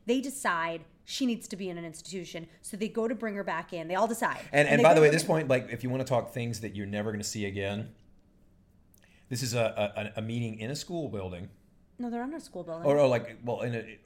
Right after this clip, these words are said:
Speaker 2: I thought, well, it, oh, I guess it's, well,
Speaker 1: It's like a judiciary, it's
Speaker 2: whatever.
Speaker 1: like,
Speaker 2: It's in a, it's in a,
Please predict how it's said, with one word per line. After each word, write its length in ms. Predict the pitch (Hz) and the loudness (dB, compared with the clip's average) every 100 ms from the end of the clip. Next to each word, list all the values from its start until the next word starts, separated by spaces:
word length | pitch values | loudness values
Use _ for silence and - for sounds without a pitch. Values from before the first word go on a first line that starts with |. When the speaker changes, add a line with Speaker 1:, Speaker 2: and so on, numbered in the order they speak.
| - - | -20 -12
Speaker 2:
I 60 | 151 | -4
thought, 360 | 180 156 120 | -2 -2 -6
well, 260 | 131 107 - - _ _ _ | -4 -4 -6 -20 _ _ _
it, 300 | 135 120 110 - - | -6 -4 -6 -14 -4
oh, 80 | |
I 80 | 117 | -2
guess 180 | 110 104 | 0 -4
it's, 120 | 92 | -8
well, 120 | - 110 | -6 -4
Speaker 1:
It's 60 | |
like 80 | 269 | -4
a 40 | 233 | -8
judiciary, 460 | 220 - - 196 - | -8 -12 -12 -12 -8
it's 120 | 165 | 6
Speaker 2:
whatever. 280 | 208 165 120 | 10 10 8
Speaker 1:
like, 80 | 131 | 2
Speaker 2:
It's 100 | 151 | 2
in 80 | |
a, 40 | 156 | 0
it's 180 | 143 - | 0 -2
in 240 | 175 160 | -2 -2
a, 200 | 127 113 | -4 -8